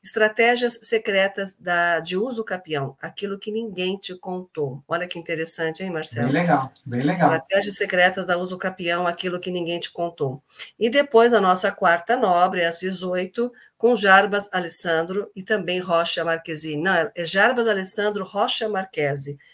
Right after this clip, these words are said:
Speaker 1: Já é nosso palestrante, Jarbas, se estiveram ouvindo também, muito obrigada mais uma vez por estar conosco aqui amanhã, falando sobre perspectivas, reflexos e tendências no mercado imobiliário de dois mil e vinte e três.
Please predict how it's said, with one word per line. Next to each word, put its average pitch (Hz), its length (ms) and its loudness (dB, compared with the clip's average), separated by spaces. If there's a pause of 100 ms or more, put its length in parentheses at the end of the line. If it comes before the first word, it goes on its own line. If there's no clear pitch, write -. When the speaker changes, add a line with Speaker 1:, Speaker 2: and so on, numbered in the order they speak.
(120)
Speaker 1:
Já 185 200 4
é 202 100 6
nosso 202 300 0
palestrante, 175 720 -4
Jarbas, 170 440 0
se 165 80 -10
estiveram 165 320 -6
ouvindo 160 200 -8
também, 156 220 -6
muito 165 180 -8
obrigada 160 460 -4 (320)
mais 170 260 2
uma 170 140 -2
vez 165 160 -4
por - 120 -12
estar 160 260 -6
conosco 160 440 -6
aqui 156 160 -8
amanhã, 165 460 -2 (400)
falando 214 400 6
sobre 202 160 -2
perspectivas, 220 1000 -4
reflexos 180 720 -4 (300)
e 196 80 -6
tendências 180 800 0
no 175 100 -6
mercado 170 460 0
imobiliário 160 720 -2
de 160 80 -16
dois 165 300 -6
mil 160 140 -8
e - 20 -8
vinte 151 200 -10
e - 40 -16
três. - 460 -4